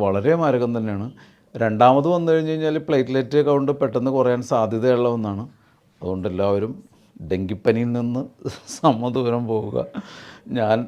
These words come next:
ഈ അവശനായിപ്പോയത് ഡെങ്കിപ്പനി കാരണമാണ്. ഇനി ഇവിടുന്ന് റിക്കവർ ചെയ്ത് വരണം. നമ്മുടെ നാട്ടിലുള്ള എല്ലാവരും റിക്കവർ ചെയ്ത് വന്നുകൊണ്ടിരിക്കണേ ഉള്ളൂ. അതുകൊണ്ട് ഡെങ്കിപ്പനി ഇല്ലാത്ത ആൾക്കാരൊക്കെ വളരെയധികം സൂക്ഷിക്കണം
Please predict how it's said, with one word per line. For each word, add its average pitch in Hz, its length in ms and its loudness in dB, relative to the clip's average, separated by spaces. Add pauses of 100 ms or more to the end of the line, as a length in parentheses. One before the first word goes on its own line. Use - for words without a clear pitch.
(300)
ഈ - 20 2 (280)
അവശനായിപ്പോയത് 117 1000 2 (100)
ഡെങ്കിപ്പനി 107 540 0
കാരണമാണ്. 110 400 0 (340)
ഇനി 95 180 -4
ഇവിടുന്ന് 95 280 -2 (100)
റിക്കവർ 104 360 0
ചെയ്ത് 110 240 0
വരണം. 110 240 -2 (920)
നമ്മുടെ 104 240 -2
നാട്ടിലുള്ള 120 420 2
എല്ലാവരും 147 420 4
റിക്കവർ 147 340 4
ചെയ്ത് 156 140 2 (100)
വന്നുകൊണ്ടിരിക്കണേ 139 680 0
ഉള്ളൂ. 98 160 -2 (500)
അതുകൊണ്ട് 87 320 -6
ഡെങ്കിപ്പനി 101 460 0
ഇല്ലാത്ത 104 340 2
ആൾക്കാരൊക്കെ 131 580 0 (520)
വളരെയധികം 117 580 4
സൂക്ഷിക്കണം 123 460 -4